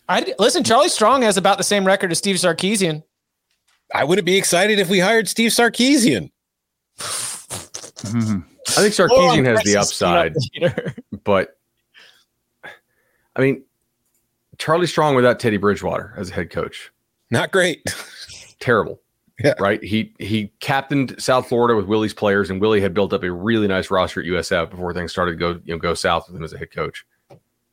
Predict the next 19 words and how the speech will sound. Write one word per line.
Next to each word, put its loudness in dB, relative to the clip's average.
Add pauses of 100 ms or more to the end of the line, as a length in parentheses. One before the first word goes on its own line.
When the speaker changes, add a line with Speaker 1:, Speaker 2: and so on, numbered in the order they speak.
(100)
Speaker 4:
Ten 0
and -4
two. -2
Other 2
than 2
that, -2
Texas -4
never 0
had 0
a 0
winning 0
season. -4 (920)
Louisville 4
without, 0
without 0
Bridgewater, 0 (1300)
not -2
Speaker 1:
Okay. 2
Speaker 4:
good. -2